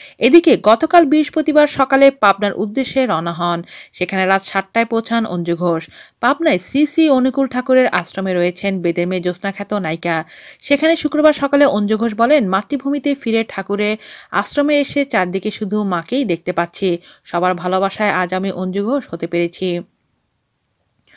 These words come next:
উপস্থিত সবার উদ্দেশ্যে তিনি বলেন, "আমি তোমাদেরই লোক। কিছু সময়ের জন্য ভারতে ছিলাম। ছোটবেলা থেকেই আমি ঠাকুরের শিষ্য।" এদিন অঞ্জু ঘোষ পাবনায় শ্রী শ্রী ঠাকুরের আশ্রম, পাবনা মানসিক হাসপাতাল ও মহানায়িকা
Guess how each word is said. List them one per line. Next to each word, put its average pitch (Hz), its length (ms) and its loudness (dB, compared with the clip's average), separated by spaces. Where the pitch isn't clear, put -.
উপস্থিত 339 440 4
সবার 285 300 4
উদ্দেশ্যে 285 320 0
তিনি 214 240 -2
বলেন, 214 280 2
"আমি 185 240 -2
তোমাদেরই 180 460 0
লোক। 170 220 2
কিছু 185 220 -6
সময়ের 202 300 -4
জন্য 208 280 -2
ভারতে 175 300 -2
ছিলাম। 175 360 -2
ছোটবেলা 180 360 0
থেকেই 208 380 0
আমি 170 200 -2
ঠাকুরের 202 420 -4
শিষ্য।" 175 520 -4
এদিন 269 320 4
অঞ্জু 277 280 2
ঘোষ 302 280 2
পাবনায় 240 440 2
শ্রী 285 260 -2
শ্রী 330 200 2
ঠাকুরের 277 400 2
আশ্রম, 254 400 -2
পাবনা 185 300 0
মানসিক 240 420 -2
হাসপাতাল 262 580 0
ও 185 100 -2
মহানায়িকা 208 600 -2